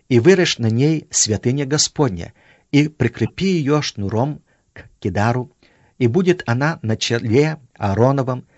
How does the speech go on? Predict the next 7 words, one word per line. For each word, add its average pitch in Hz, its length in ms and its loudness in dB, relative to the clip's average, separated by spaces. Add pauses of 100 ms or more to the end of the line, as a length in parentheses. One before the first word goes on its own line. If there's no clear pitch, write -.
(280)
и 143 80 2
понесёт 117 600 -2
на 131 80 -4
себе 120 360 -2
Аарон 117 560 -2
недостатки 110 800 -4
приношений". 107 680 -4